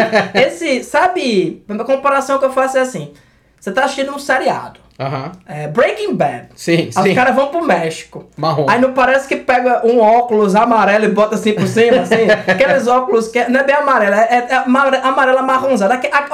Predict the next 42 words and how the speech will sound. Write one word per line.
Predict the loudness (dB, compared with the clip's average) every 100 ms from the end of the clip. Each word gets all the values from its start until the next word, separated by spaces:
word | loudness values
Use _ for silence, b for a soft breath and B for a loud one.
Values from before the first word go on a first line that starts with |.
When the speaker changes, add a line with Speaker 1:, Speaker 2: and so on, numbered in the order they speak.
| -2
Speaker 2:
óculos | 0 -4
de | -2
véi. | 0 0 0 -6
Speaker 1:
Sim, | -4 0 0 -4
sim. | -4
Speaker 2:
Né? | -2 -4 -8 _ _
Ray-Ban | -2 0 2 0
de | 0
véi. | 0 0
Você | 0
bota | 0 0 0
assim, | -4 -6
pronto, | -4 -6 -6
aqui | -6
é | -6
o | -4
México. | -6 -10 -20 b b _
Parece | 0 0
que | -2
o |
cara | 0 0
pegou | 2 0 0 0
um | 2
óculos | 2 2 -2 -6 -6
azul | -2 -2 0 0 0
e |
fez | -2 -6
assim, | -8
pronto, | -10 -12
aqui | -14
é | -14
o |
filme. | -14 -18 -12
Speaker 1:
É, | -2 0 -2 -6
exato. | -8 -4
Speaker 2:
E | 2
bota | 2 2 -2
e |
tudo | -8 -8 -8 -4
tem, | -2 -2 -4 -10 -8
tudo | -8 -8 -6
tem | -2 -2 -2